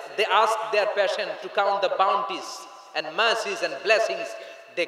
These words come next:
got from their Lord in their life। যারা মনোবিজ্ঞানী আছে, তারা suicidal tendency যাদের মধ্যে, যারা জীবন নিয়ে হতাশ,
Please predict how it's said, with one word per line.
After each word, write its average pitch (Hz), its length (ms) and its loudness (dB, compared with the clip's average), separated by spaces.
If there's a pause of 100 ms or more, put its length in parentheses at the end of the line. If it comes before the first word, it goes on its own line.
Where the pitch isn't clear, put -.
(120)
got 240 100 6
from - 160 0
their 190 180 0
Lord 175 360 6
in 143 80 2
their 151 200 0
life। 127 440 -2 (1300)
যারা 190 160 4
মনোবিজ্ঞানী 233 680 2
আছে, 185 360 2 (580)
তারা 175 520 4 (220)
suicidal 233 600 2
tendency 214 440 0
যাদের 175 220 2
মধ্যে, 143 220 -6
যারা 165 400 2
জীবন 196 240 0
নিয়ে 208 220 -2
হতাশ, 170 560 0